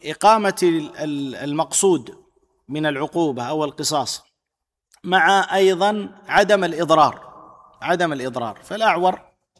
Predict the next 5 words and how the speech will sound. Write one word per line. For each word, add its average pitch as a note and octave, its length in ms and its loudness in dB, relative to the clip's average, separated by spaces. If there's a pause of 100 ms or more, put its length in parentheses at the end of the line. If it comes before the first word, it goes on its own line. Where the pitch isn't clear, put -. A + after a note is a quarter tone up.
(1700)
آه، D#3 180 -6
لو E3+ 160 0
فقئت F#3 480 -2
عينه D#3 760 -2
السليمة D3 720 -2